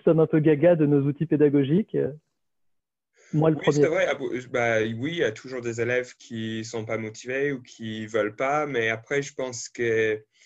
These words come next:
Speaker 2: si elles ont le choix entre répondre à des questions en cours ou faire ça toute seule dans leur chambre à la maison et pouvoir, euh, modifier, faire un montage, euh,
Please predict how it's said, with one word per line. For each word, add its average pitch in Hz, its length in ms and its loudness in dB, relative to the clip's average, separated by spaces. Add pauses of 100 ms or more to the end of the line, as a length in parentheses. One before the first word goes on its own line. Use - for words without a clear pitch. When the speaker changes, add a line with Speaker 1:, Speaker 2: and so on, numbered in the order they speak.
(100)
Speaker 2:
si - 160 -8
elles 117 240 2
ont 117 80 0
le 117 120 -2
choix 139 460 -4
entre 117 360 -6 (180)
répondre 117 480 -6
à 110 80 -2
des 107 140 -6
questions 117 400 -8
en 107 120 -8
cours 151 380 -4 (420)
ou 113 120 -8
faire 117 280 -4
ça 110 420 -2
toute 117 240 -14
seule 127 200 -4
dans 123 140 -4
leur 110 200 -4
chambre 120 380 -8
à 110 100 -2
la 107 140 -2
maison 123 420 -6 (600)
et 113 380 2
pouvoir, 123 720 0
euh, 107 480 -2 (480)
modifier, 117 840 -2
faire 127 240 -6
un 113 120 -4
montage, 127 960 -2
euh, 107 300 2